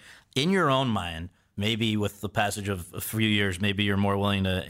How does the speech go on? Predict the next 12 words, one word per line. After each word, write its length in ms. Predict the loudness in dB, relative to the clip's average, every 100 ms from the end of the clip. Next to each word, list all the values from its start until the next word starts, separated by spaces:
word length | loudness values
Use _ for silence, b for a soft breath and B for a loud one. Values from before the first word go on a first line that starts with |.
| -2
answer 200 | -2 0
this 220 | -2 -2
one 100 | -4
'cause 140 | -2 -2
it's 120 | -2
always 300 | 0 2 0
been 140 | -2
on 120 | -2 0
my 140 | 0
mind. 220 | 0 -2 -6 B B B
Was 300 | -2 0 2 0
there 280 | -2 -2